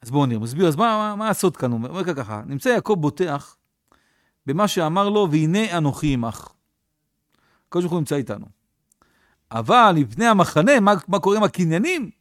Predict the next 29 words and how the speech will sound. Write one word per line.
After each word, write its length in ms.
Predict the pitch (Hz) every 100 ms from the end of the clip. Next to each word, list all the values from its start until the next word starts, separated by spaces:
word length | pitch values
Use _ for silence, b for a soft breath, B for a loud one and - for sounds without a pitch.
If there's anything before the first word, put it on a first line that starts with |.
| _ _ _ _ _ _ _ _ _ _ -
"האחת 380 | - - 254 214
הקדימו 420 | 160 165 240 247
במנחה, 440 | 226 214 240 269 - _
ולא, 240 | 160 196 202 170
ולא 300 | 175 220 208
רצ-, 200 | - 185
ולא 200 | 202 226
חצה 240 | - 170 226
יעקב 280 | - 220 190
נשיו, 360 | 139 208 226 220 - _ _ -
ובנה 260 | 147 175 196
בשתי 180 | -
מחנות." 460 | 202 175 202 156 - _ _ _ _ _ _ _ _ _ b b b
עכשיו, 180 | - 143
שימו 200 | 220 220
לב, 160 | 165 139
המחנה, 680 | 139 131 156 190 277 226 233 - _ _ _ _ -
הוא 120 | 139
עשה 360 | - 214 202 175 147
כמה 140 | 202
מחנות. 500 | 185 - 160 127 - _ _ _ _ _ b b
אבל 240 | 120 135 135
את 120 | -
הנשים 540 | 135 135 135 - 220
והילדים 280 | 202 185 247
שלו, 160 | 208 175
הוא 100 | 165
לא 120 | 175
מה? 200 | 170